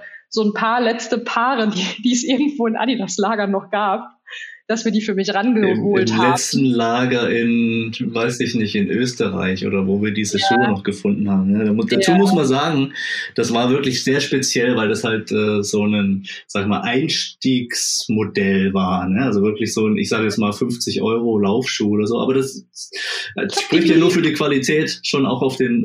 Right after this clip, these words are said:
Speaker 2: auf
Speaker 1: Ja.
Speaker 2: den unteren Prei-, Preispunkt, ja.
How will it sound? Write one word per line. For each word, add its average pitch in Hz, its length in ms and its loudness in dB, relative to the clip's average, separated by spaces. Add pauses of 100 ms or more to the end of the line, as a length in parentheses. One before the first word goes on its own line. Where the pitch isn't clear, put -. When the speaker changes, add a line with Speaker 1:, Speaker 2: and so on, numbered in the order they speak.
Speaker 2:
auf 127 80 2
Speaker 1:
Ja. 107 120 0
Speaker 2:
den - 100 -4
unteren 135 560 2 (120)
Prei-, 113 360 -2 (140)
Preispunkt, 117 600 -4
ja. 110 260 -4